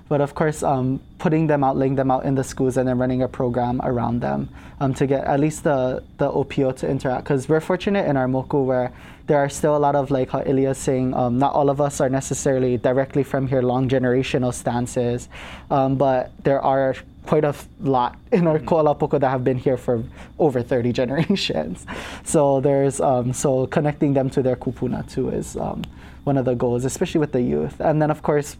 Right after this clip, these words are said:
Speaker 1: we can maneuver, you know how things go. People call once they find out about something, um, and working with other larger organizations too.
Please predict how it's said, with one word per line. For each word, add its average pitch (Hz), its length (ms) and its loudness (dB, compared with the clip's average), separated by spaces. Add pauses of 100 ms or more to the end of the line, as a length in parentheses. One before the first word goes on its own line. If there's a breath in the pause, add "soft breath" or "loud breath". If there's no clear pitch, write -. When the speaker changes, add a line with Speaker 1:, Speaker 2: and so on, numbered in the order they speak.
Speaker 1:
we 139 120 0
can 131 280 0 (360 loud breath)
maneuver, 143 480 4
you 165 140 4
know 170 60 4
how 165 120 4
things 143 340 0
go. 135 160 2
People 160 280 -2
call 135 420 2
once 139 200 0
they 151 120 2
find 143 260 2
out 135 120 2
about 135 300 0
something, 131 520 0
um, 127 380 0 (320 loud breath)
and 135 160 2
working 139 240 2
with 131 160 0
other 127 340 2
larger 123 360 0
organizations 131 920 -2
too. 151 280 -4